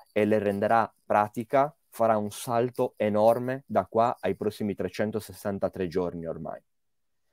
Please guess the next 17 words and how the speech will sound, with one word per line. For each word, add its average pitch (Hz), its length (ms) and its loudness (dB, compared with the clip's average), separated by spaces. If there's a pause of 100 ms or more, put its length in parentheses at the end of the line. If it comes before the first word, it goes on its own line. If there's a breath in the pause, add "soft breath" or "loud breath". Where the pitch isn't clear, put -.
(200)
E 107 100 0
quindi 113 460 2
chiarezza 110 360 0
mentale 107 580 2 (100)
sarà 90 360 -4 (260)
un 101 120 -2
argomento 95 640 0
che 87 140 -6
porteremo 95 440 -4
avanti 98 300 -2
per 95 140 -8
tutto 120 180 -8
il 110 80 -4
duemi-, 120 320 -4
il 117 100 -8
duemilaventitré, 135 840 2 (560)
ovvero 104 380 6